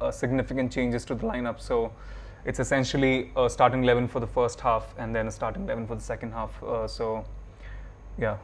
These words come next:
and that's how it works. Uh, I hope you guys have...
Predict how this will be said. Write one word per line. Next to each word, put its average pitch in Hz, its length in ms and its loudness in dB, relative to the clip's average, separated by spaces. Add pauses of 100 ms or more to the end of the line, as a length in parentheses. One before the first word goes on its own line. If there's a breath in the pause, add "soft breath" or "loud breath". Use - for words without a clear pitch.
and 123 120 -2
that's 117 160 4
how 120 140 8
it 107 40 0
works. - 460 -2 (100)
Uh, 117 320 2
I 131 160 4
hope 143 240 4
you 156 80 4
guys 131 380 8
have... 123 400 0